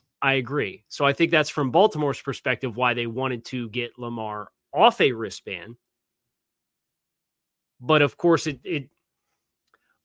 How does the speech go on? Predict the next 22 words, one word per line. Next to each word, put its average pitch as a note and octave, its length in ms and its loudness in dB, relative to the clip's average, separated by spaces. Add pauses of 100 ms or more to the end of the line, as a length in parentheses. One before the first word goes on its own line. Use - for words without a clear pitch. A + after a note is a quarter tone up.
I F3 100 6
don't G3+ 180 0
know E3+ 180 4
how E3 140 2
much E3+ 200 -2
it E3+ 100 -4
makes D#3+ 220 -4
me D3+ 120 -4
feel D3 200 -2
better D#3+ 340 2
to C#3+ 120 -8
tell C#3 260 -2
Russ C#3+ 480 -4 (480)
to C#3 100 -6
read F3 320 0
a D#3 60 4
wristband A#2 760 -8 (600)
if C#3+ 220 -2
that D3 260 2
is C#3+ 180 -2
inherently C3+ 880 -6
an C3 160 -10